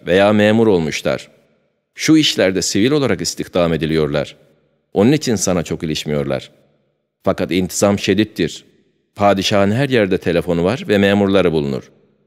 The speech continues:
Çabuk git, dehalet et." dedi. Fakat o sersem inat edip dedi, "Yok, miri malı değil, belki vakıf malıdır, sahipsizdir. Herkes istediği gibi tasarruf edebilir. Bu güzel şeylerden istifadeyi men edecek hiçbir sebep görmüyorum.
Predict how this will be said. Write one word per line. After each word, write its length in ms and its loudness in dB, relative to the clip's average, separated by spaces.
Çabuk 400 -2
git, 340 -8
dehalet 460 0
et." 160 -6
dedi. 240 -4
Fakat 280 0
o 120 0
sersem 540 -2
inat 260 2
edip 260 0
dedi, 300 0
"Yok, 440 0
miri 320 2
malı 240 2
değil, 260 0
belki 360 0
vakıf 280 -4
malıdır, 460 -2
sahipsizdir. 880 -2
Herkes 400 0
istediği 400 0
gibi 160 0
tasarruf 440 -2
edebilir. 500 0
Bu 100 2
güzel 260 4
şeylerden 520 2
istifadeyi 600 0
men 140 2
edecek 360 0
hiçbir 260 -4
sebep 400 -2
görmüyorum. 600 0